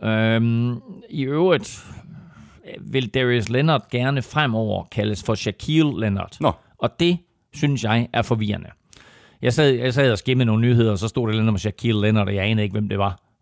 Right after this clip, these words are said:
Speaker 1: indtil det gik op for mig, Shaquille Leonard og Darius Leonard. Hmm. Så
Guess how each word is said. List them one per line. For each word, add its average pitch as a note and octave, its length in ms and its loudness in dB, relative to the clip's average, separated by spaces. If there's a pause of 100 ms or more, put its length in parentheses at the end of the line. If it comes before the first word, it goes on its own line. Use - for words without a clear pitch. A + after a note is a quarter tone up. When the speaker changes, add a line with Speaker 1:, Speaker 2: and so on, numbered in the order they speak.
Speaker 1:
indtil A#2 220 0
det G#2 80 -2
gik G2 120 -4
op A2 120 2
for A#2 100 2
mig, G#2 140 0
Shaquille A#2 400 0
Leonard G#2+ 260 2
og F#2+ 140 -8
Darius G#2 320 -2
Leonard. F2+ 260 -10 (220)
Hmm. - 80 -10 (400)
Så C#3 140 4